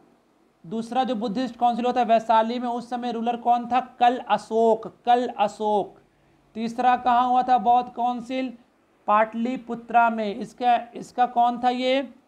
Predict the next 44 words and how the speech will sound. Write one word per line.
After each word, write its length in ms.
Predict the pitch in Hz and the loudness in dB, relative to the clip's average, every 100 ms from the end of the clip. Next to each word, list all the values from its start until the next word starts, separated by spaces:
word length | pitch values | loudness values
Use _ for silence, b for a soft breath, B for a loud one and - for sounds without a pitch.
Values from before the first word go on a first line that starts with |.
| _ _ - | _ _ -10
रूलर 200 | 196 240 | -2 -2
उस 140 | 247 | -2
समय? 180 | 254 247 | -4 -6
कौन 320 | 247 233 247 | 0 0 0
था? 400 | 247 262 269 262 - | 2 2 2 -2 -6
अशोक, 640 | 190 - 220 214 196 - - _ _ - | -8 -2 0 2 0 -6 -20 _ _ -4
राजा 300 | 175 185 214 | -2 2 2
अशोक। 580 | 220 220 208 185 - - _ _ _ | 2 -2 -2 -2 -4 -14 _ _ _
ठीक 200 | 202 214 | -14 -6
है, 60 | 247 | -4
मौर्य 320 | 202 190 196 | 0 0 2
वंश 240 | 185 175 | 0 -4
का। 320 | 170 156 131 b b b b b | -2 -2 -2 b b b b b
और 160 | 208 214 | 2 2
जो 100 | 240 | 0
चौथा 580 | 233 214 220 226 254 285 | -2 2 2 2 0 0
बुद्धिस्ट 520 | 254 202 247 247 - | -2 -4 -4 -6 -2
काउंसिल 360 | 233 233 240 | 0 0 -4
हुआ 200 | 214 214 | -2 0
था 540 | 214 196 220 240 240 - - | 0 2 4 4 0 -14 -12
वो 200 | 190 196 202 | -10 -6 -2
कश्मीर 640 | 196 196 190 202 233 247 | 0 -2 -6 -8 -6 -6
में 140 | 226 226 | -4 -2
हुआ 260 | 202 202 | 0 0
था, 200 | 202 208 | 2 0
कुंडल 440 | 208 202 196 196 208 | -2 -4 -4 -2 -2
ग्राम 260 | 190 190 | -2 -2
नाम 240 | 190 185 180 | -4 -4 -4
के 60 | |
एक 140 | 185 180 | -4 -2
जगह 280 | 175 185 | 2 2
में। 300 | 180 202 220 B B - | 2 -2 -8 B B -6
और 140 | 165 | -6
उस 300 | 165 196 202 | -4 -6 -6
समय 220 | 202 190 | -8 -6
रूलर 220 | 180 185 175 | -4 -4 -6
कौन 360 | 170 175 190 196 | -4 -4 -2 -2
था 80 | |
भारत 280 | 175 190 190 - | -2 -2 -2 -2
का? 80 | |
कनिष्क। 680 | 202 - 175 170 170 - - | -4 -4 -8 -6 -8 -10 -18
तो 160 | 151 160 | -12 -6
याद 380 | 160 180 196 | 0 2 2
रखिएगा, 520 | 190 196 196 185 190 | -2 -6 -6 -2 -2